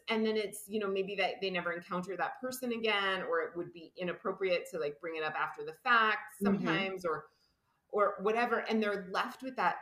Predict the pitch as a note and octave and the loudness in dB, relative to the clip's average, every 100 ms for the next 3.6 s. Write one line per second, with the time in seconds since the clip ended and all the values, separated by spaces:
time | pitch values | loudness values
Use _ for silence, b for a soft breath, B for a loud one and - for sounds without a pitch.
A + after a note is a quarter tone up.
0 | G3 - G#3 G3 F#3 - G3 G3 F3+ F3 | -6 -6 -10 -10 -10 -8 -8 -8 -10 -8
1 | F3+ E3 D#3+ D#3 D3 E3+ D3+ C3+ B2+ - | -6 -4 -4 -6 -6 -2 0 -2 -6 -12
2 | D3+ - _ - G3 G3 F3+ C#3 E3+ F3 | -16 -16 _ -6 -2 -2 -2 -2 -2 -2
3 | D#3+ E3 D#3+ D#3+ D#3 - | -2 0 0 0 -6 -10